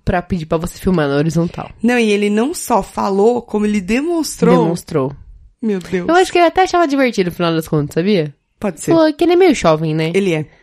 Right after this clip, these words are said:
Speaker 2: ele é.
Speaker 1: É.
Speaker 2: Levanta a cabeça,
Speaker 1: Inclusive,
Speaker 2: princesa.
Speaker 1: Fátima e Bonner se separaram nessa década.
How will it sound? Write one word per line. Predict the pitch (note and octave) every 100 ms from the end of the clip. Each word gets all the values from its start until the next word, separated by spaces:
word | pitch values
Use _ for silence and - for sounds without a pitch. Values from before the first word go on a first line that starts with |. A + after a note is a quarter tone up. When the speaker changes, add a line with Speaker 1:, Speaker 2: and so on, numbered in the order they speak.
| -
Speaker 2:
ele | E3 D#3
é. | E3
Speaker 1:
É. | D3 - - - - - - _ _ _ _ _ _ _ _ -
Speaker 2:
Levanta | F#3 G3 G#3+
a |
cabeça, | A3+ G3 G3+ G3
Speaker 1:
Inclusive, | F#3 A3+ E3 G#3+
Speaker 2:
princesa. | B3 E3+
Speaker 1:
Fátima | E3+ C#3 A3+
e | G#3
Bonner | F3+ G#3+
se | A3 A#3
separaram | B3+ C#4+ B3 E3 E3+
nessa | E3+ E3 E3
década. | D3 - D3